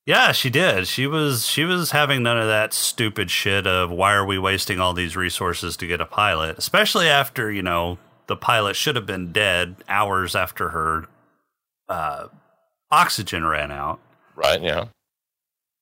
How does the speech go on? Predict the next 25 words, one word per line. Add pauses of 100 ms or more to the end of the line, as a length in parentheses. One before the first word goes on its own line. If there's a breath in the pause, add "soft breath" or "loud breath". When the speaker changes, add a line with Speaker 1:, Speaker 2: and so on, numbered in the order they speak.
(240)
Speaker 1:
And,
uh,
she
basically
pointed
out
to
Apollo
and
Adama
that
they're
not
acting
very
professional
and
are
letting
get (300)
their
personal
feelings
getting
in,